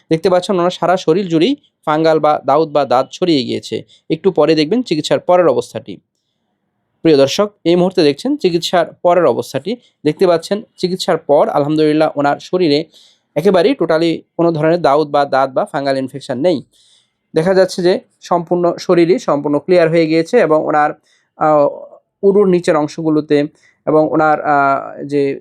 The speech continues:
দুই বগলের নিচে বিভিন্ন অংশে যে ফাঙ্গাল সমস্যাগুলো ছিল সেগুলো কিন্তু একেবারেই,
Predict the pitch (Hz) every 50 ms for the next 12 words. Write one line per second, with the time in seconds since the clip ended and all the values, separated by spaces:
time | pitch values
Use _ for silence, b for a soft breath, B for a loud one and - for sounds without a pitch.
0 | - _ 160 147 156 160 160 160 156 - - - - - - - - - - 139
1 | 143 165 175 185 180 170 160 151 151 147 - - 165 214 269 _ _ _ _ -
2 | 147 180 185 196 202 202 190 165 165 - - 156 156 156 151 156 - - - 156
3 | 147 143 147 147 - - 143 139 139 - 151 139 139 147 143 - - 170 233 240
4 | - - 170 165 165 160 151 151 147 151 143 143 175 202 180 - - 156 135 135
5 | 135 139 147